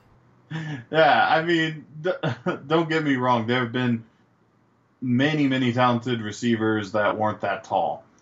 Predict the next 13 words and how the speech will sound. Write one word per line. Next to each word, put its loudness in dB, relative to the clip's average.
But 2
considering 0
they 4
had -2
just -2
selected 0
with -8
their -2
first -6
round, 0
eighth 2
overall 2
pick, -4